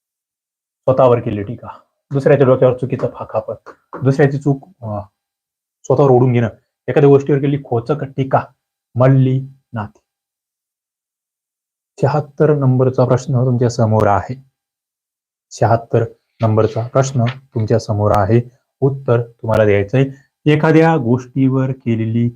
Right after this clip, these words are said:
खोचक टीका, मल्लीनाथी. योग्य जोडी,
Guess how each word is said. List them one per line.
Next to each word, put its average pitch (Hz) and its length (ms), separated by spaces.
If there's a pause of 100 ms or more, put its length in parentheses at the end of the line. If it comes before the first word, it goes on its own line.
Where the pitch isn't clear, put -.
खोचक 110 580
टीका, 120 500 (360)
मल्लीनाथी. 104 440 (800)
योग्य 147 280
जोडी, 117 200